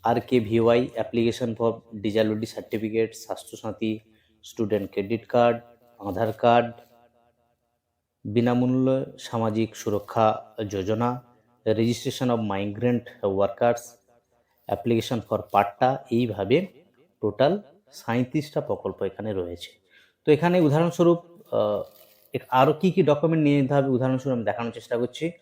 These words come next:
কৃষক বন্ধু প্রকল্প, ভিউ স্কিম ডিটেল, এই স্কিমে বিস্তারিত সমস্ত কিছু, আহ, রয়েছে, সেটাও আপনারা কিন্তু সহজেই চেক করে নিতে পারবেন।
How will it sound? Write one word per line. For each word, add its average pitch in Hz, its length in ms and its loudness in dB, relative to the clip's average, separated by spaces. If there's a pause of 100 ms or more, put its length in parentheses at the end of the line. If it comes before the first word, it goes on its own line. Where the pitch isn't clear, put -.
(580)
কৃষক 190 240 2
বন্ধু 175 260 0
প্রকল্প, 98 360 -2 (480)
ভিউ 131 260 2
স্কিম 147 380 0
ডিটেল, 101 280 -2 (1000)
এই 123 140 2 (120)
স্কিমে 175 540 0 (760)
বিস্তারিত 156 600 2 (1160)
সমস্ত 139 480 -2
কিছু, 143 240 -2 (560)
আহ, 117 180 0
রয়েছে, 117 340 0 (460)
সেটাও 139 300 2
আপনারা 107 300 0
কিন্তু 104 280 -6 (560)
সহজেই 101 400 -2
চেক - 220 -8
করে 120 140 -2
নিতে 120 200 -4
পারবেন। 131 340 -2